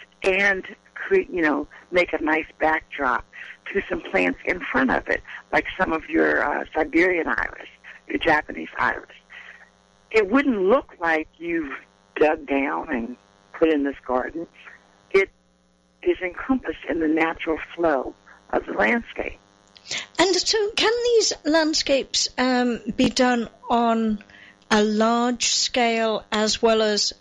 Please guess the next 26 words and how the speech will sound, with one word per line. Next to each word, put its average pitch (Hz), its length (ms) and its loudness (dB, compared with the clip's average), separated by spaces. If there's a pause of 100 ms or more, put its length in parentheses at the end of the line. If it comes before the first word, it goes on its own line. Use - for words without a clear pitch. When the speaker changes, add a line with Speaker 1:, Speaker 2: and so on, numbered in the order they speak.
Speaker 2:
a 208 80 0
small 254 540 0
scale? - 600 0
I 196 80 0
mean, 202 140 2
a 208 60 2
homeowner 240 640 2 (300)
generally 277 460 2
works 214 400 2
on, 208 220 0
on 196 160 0
a 196 40 2
much - 400 0
smaller 202 640 2
scale. - 720 -2 (560)
I 208 80 4
mean, 208 120 4
our 196 140 2
last 208 300 0
home 233 280 2
had 180 220 0
three 202 360 2
basic 190 800 -2
a-, 185 40 -2 (260)
areas 196 440 2 (220)
or 185 320 2